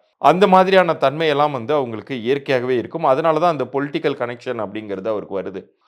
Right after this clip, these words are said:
அதற்கு உறுதுணையாக அவருடைய பெயருமே இருக்கு. ஏன்னா, அவருடைய பெயர் வந்து பத்தாம் எண் ஆதிக்கம், சூரியனுடைய ஆதிக்கத்துல இருக்கிறதுனால, இது வந்து ஃபியூச்சர்ல எந்த அளவுக்கு கை கொடுக்கும் அப்படிங்கிற கேள்வி எல்லார் மக்கள் மத்தியில இருந்தாலுமே கூட,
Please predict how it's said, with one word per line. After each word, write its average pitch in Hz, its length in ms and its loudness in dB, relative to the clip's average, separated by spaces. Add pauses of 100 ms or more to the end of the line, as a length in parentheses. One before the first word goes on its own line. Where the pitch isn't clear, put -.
(120)
அதற்கு 170 420 4
உறுதுணையாக 190 640 6
அவருடைய 127 520 4
பெயருமே 156 480 2
இருக்கு. 113 420 -6
ஏன்னா, 120 160 0
அவருடைய 127 460 4
பெயர் 147 240 2
வந்து 165 440 -4 (460)
பத்தாம் 160 380 4
எண் 135 120 -2
ஆதிக்கம், 113 380 0
சூரியனுடைய 143 560 2
ஆதிக்கத்துல 113 540 0
இருக்கிறதுனால, 104 680 -2 (720)
இது 151 180 -2
வந்து 165 220 0
ஃபியூச்சர்ல 202 680 4
எந்த 175 240 2
அளவுக்கு 175 380 4
கை 156 220 2
கொடுக்கும் 143 380 -2
அப்படிங்கிற 131 420 0
கேள்வி 139 380 0
எல்லார் 123 320 4
மக்கள் 120 320 -4
மத்தியில 113 560 -4
இருந்தாலுமே 110 480 -4
கூட, 104 460 -4